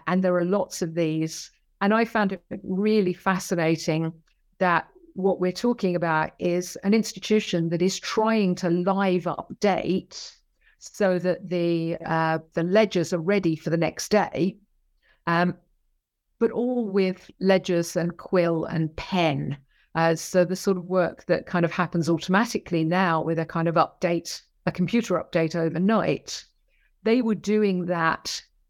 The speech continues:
in the evening, updating the key ledgers, making sure that they were, they were ready, uh, for the next day. And that process of accounting really is a process of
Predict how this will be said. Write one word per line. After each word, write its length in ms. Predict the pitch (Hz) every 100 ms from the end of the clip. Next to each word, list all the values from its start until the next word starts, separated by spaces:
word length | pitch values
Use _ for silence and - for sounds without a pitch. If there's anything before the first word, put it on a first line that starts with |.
| _
in 220 | 202 208
the 240 | 190 175 185
evening, 680 | 185 180 - 165 - - 196 _ _ _
updating 580 | 190 190 190 180 - 165
the 80 | 160
key 280 | - 175 165
ledgers, 720 | 170 175 - 160 160 151 165
making 280 | 160 165
sure 220 | 160 170 151
that 160 | 156
they 140 | 165 156
were, 220 | 151 - _
they 120 | - 151
were 120 | 156
ready, 420 | 151 143 143 143 _ _ _ -
uh, 240 | 156 156
for 160 | 202 160
the 80 | 156
next 320 | 151 - -
day. 300 | 156 90 - - -
And 160 | - 196
that 160 | 220 -
process 440 | 262 262 233 214
of 80 | 190
accounting 800 | 185 - 208 196 185 185 170 170 - _ -
really 340 | 180 185 175
is 140 | 175 170
a 40 |
process 760 | - 180 170 160 170 170 - -
of 560 | - 170 165 165 160 -